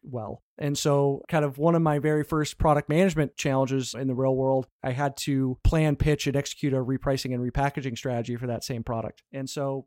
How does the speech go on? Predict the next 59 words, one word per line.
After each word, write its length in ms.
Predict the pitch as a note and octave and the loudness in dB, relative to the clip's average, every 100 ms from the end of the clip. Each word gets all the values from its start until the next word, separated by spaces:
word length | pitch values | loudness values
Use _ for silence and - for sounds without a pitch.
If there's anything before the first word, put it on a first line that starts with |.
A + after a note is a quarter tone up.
| - | -8
you 100 | D#3+ | -4
know, 80 | E3+ | -4
just 320 | E3+ F3+ - | -4 -8 -2
one 220 | D#3+ G3+ | 6 8
of 40 | |
the 160 | F#3+ E3+ | 8 6
benefits 440 | C#3 F3+ F3+ E3+ | 6 2 2 -2
of 80 | D#3 | -2
working 320 | D3+ D#3+ D#3 | -4 -6 -4
at 80 | D3 | -2
that 180 | D3+ D3+ | 0 -2
company 400 | D#3 D3 C#3+ C#3+ | -4 -4 -4 -4
was 400 | B2+ C3 B2 - _ - | -4 -4 -6 -10 _ -2
it 160 | C#3+ | 2
operated 560 | E3 E3+ E3 D#3 D3 C3 _ | 4 4 4 4 0 -4 _
very 240 | F3+ A3+ G#3+ | 4 6 8
much 260 | F#3 F#3 | 8 6
like 200 | E3+ D3+ | 2 2
a 40 | C#3+ | 2
private 300 | D#3+ D3+ C3+ | 2 4 2
equity 220 | - C#3 | 0 -4
firm 320 | - C3 B2 | 0 2 2
in 80 | B2+ | 0
the 40 | |
fact 260 | B2 C3 - | 0 -2 0
that 120 | B2 | -2
we 200 | D3 C#3+ | 0 2
were 80 | D3 | 2
constantly 500 | - D#3+ D#3+ E3+ C#3+ | 2 2 2 0 0
acquiring 640 | C#3 - C#3+ D3 C#3 C3 | -2 -2 -2 0 -2 -2
other 180 | C3+ C3+ | -2 -2
businesses 640 | B2+ C#3 C#3+ - C#3+ C3+ C#3+ | -2 -2 -4 -4 -2 -2 -6
at 160 | - | -8
ten 180 | - C#3 | -6 -4
to 40 | C#3 | -4
fifty 280 | C#3+ - | -6 -6
million 280 | C3+ C3+ C3+ | -4 -2 -2
in 100 | C3 | -2
revenue. 440 | D#3 F#3+ F#3 F3 D#3+ - | 2 2 4 2 0 -4
So 420 | - D#3+ D3 C#3 - | 0 2 4 2 0
I 120 | C#3+ | -4
got 140 | D3+ | -2
to 80 | C#3 | -4
see 200 | - C#3+ | -4 -2
a 80 | C3+ | -2
lot 420 | C3 C#3+ C#3+ C#3+ | 0 2 2 2
of 280 | C#3 B2+ - | 0 -2 -6
mistakes 540 | C#3 B2 C#3 C3 - - | -8 -6 -6 -6 -8 -8
from 340 | C3 B2+ B2+ | -6 -4 -6
early 240 | C3+ C3 | -4 -4
stage 240 | C3 C#3 - | -6 -8 -8
companies 520 | C3 B2 B2 B2+ A#2+ | -8 -6 -8 -8 -12
and 80 | B2 | -12
sort 120 | C3 | -10
of 60 | A#2+ | -6
what 180 | B2 | -8
not 200 | B2 B2 | -6 -10
to 80 | - | -8
do. 280 | B2+ B2 | -6 -4